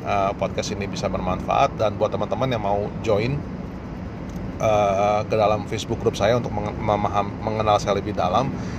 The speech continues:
ya, saya ada sebuah Facebook group, teman-teman. Nanti saya akan taruh linknya di bawah ini. Eh, buat teman-teman, monggo kalau ada yang mau, eh, apa, mau join. Eh, di sana ada, ada beberapa pertanyaan, mohon diisi pertanyaan tersebut, karena saya butuh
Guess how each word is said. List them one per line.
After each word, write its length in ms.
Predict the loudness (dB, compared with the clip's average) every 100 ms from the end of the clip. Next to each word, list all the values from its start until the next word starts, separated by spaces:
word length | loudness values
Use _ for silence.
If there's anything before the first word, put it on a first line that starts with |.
| -2
ya, 180 | 0 0 0
saya 240 | 0 2
ada 220 | 4 2 2
sebuah 320 | -2 0 0
Facebook 340 | 0 0 0
group, 220 | 2 2
teman-teman. 400 | 2 -2 0 0 0
Nanti 140 | 2
saya 240 | 4 4
akan 140 | 4 2
taruh 240 | 4 4
linknya 240 | 2 -2 -4
di 80 | 2
bawah 260 | 4 4
ini. 300 | 2 -4 -4 -4 -8 -8 -6
Eh, 260 | 0 4 4
buat 80 | 4
teman-teman, 400 | 2 0 0 0 2
monggo 240 | 0 2
kalau 240 | 4 4 2
ada 160 | 2
yang 80 | -2
mau, 240 | -2 -2 -2
eh, 160 | 0 0 2
apa, 160 | 0 0 -6 -2
mau 160 | 0
join. 320 | 2 2 2 0
Eh, 420 | -4 -4 -2 0
di 80 | 2
sana 220 | 2 4
ada, 80 | 4
ada 320 | 4 2 2
beberapa 320 | 2 2 2
pertanyaan, 480 | -2 -2 -2 -2 -2 -4
mohon 240 | 0 0 0
diisi 480 | -2 -4 -2 -4 -2
pertanyaan 400 | -4 -4 -4 -4
tersebut, 400 | -4 -2 -2 -2 -8 -8 -2
karena 240 | 2 2
saya 160 | 2 0
butuh 400 | -2 2 4